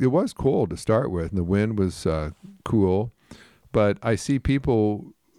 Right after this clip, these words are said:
running, and they've, and they obviously started out wearing a sweater or wearing a jacket. Now they've got it tied around their waist, and they're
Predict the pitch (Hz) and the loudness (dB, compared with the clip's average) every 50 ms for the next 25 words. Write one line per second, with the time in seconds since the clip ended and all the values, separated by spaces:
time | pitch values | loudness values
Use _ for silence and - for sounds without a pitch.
0 | - - 104 107 107 117 135 131 113 101 98 92 104 98 98 98 92 85 - - | -8 -2 0 2 2 2 2 0 -2 -2 -2 -2 -2 0 0 0 0 -2 -6 -14
1 | - - - - _ 117 110 104 98 98 101 113 110 120 135 143 135 127 117 104 | -20 -20 -20 -8 _ -2 0 0 0 -2 -4 -2 0 2 2 2 2 0 -2 -4
2 | - 110 98 - - 117 101 95 87 98 107 110 104 95 98 98 92 92 87 82 | -4 -6 -4 -2 0 2 2 2 4 4 4 2 2 2 0 0 0 0 -2 -4
3 | - - - - 95 92 90 90 87 87 85 87 85 82 80 87 87 87 85 85 | -4 -4 -2 0 2 2 2 2 0 0 0 0 0 0 0 0 -2 0 -2 -4
4 | 80 - 90 85 82 85 80 - - 85 92 101 104 107 101 90 78 95 92 90 | -4 -4 -2 -2 -2 -4 -4 -4 -4 -2 0 0 0 0 0 -2 -2 -2 -2 -2
5 | 85 - - - 82 82 85 80 80 87 87 85 85 82 80 78 80 80 80 82 | -2 -4 -4 -2 -2 -2 -2 -2 -2 -2 -2 -2 -2 -4 -4 -2 -2 -2 -2 -2
6 | 80 - - - 85 85 85 82 82 85 82 | -4 -4 -6 -6 -4 -4 -2 -2 -2 -2 -4